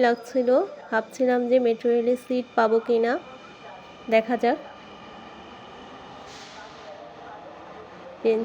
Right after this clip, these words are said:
চলে এসেছে। না, এখন আসেনি, কিছুক্ষণ অপেক্ষা করতে হচ্ছে।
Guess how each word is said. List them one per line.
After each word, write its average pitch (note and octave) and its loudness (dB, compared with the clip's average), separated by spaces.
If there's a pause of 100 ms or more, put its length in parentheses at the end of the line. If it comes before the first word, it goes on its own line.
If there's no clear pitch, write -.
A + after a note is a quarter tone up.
চলে A3+ 6
এসেছে। B3+ -2 (2250)
না, G#3+ 4 (220)
এখন A#3+ -2 (160)
আসেনি, A#3+ 2 (180)
কিছুক্ষণ A#3 -2 (100)
অপেক্ষা G#3+ -4
করতে A#3 -2
হচ্ছে। A#3+ 2